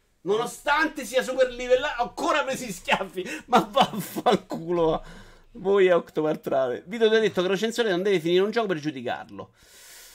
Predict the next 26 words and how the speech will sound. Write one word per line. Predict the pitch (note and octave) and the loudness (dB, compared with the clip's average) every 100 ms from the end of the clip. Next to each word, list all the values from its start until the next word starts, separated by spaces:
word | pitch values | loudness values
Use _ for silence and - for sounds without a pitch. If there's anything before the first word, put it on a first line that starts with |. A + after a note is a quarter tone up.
| - - - - - - - - | -20 -20 -20 -20 -20 -20 -20 -20
Brrr. | - C#3 - - - - D#3 D3+ D#3 - | -6 0 0 2 0 0 0 0 -4 0
Allora... | C#3 C#3+ B2 A2 G#2 - _ _ | 2 4 2 2 -2 -6 _ _
Ho | B2+ | 0
detto | C3+ B2+ F3+ - E3+ | 2 2 2 2 -2
che | D#3 | 0
non | D#3+ | 0
è | F3+ | 0
una | F#3 E3+ | 0 0
cosa | E3+ D#3 | -2 -2
che | D3+ | -4
per | - _ D3 C#3+ | -6 _ -2 0
me | D3 D#3+ | 2 4
mi, | D3+ C#3+ C#3+ C#3 | 4 2 0 -4
mi | C3+ C#3 | -4 -6
uccide, | B2+ - D3+ A#2 | -8 -10 -8 -4
però | C#3+ D#3+ - _ | -4 -4 -8 _
linea | B2+ D3 | -8 -6
di | D3 | -2
massima | D3+ F3+ E3+ - C#3 | 0 2 0 -4 -4
io | C3+ C#3+ | -2 -2
preferirei | B2+ B2 A#2+ A#2 | -2 -2 -2 -2
che | A2+ | -4
lo | A2 | -8
finisca, | G#2 F#2+ F#2 - F2+ - | -10 -14 -16 -20 -20 -16
in | G#2 G2+ | -14 -12
generale. | F#2+ E2 - | -14 -16 -20